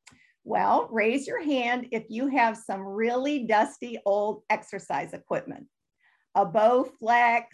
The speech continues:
the Gazelle, maybe a stair climber, or maybe you have clothes in the back of your closet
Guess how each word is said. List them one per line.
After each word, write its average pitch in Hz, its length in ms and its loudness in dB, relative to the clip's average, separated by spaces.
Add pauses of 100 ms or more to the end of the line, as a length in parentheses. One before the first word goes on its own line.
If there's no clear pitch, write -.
(180)
the 220 160 0
Gazelle, 214 1120 2
maybe 214 320 -2
a 240 100 -2
stair 202 380 -4
climber, 196 880 -2 (600)
or 269 260 6
maybe 262 340 2
you 262 160 -2
have 233 380 0
clothes 226 400 -2
in 233 80 -4
the 220 80 -4
back 220 260 2
of 226 60 -6
your 214 120 -6
closet 196 540 -2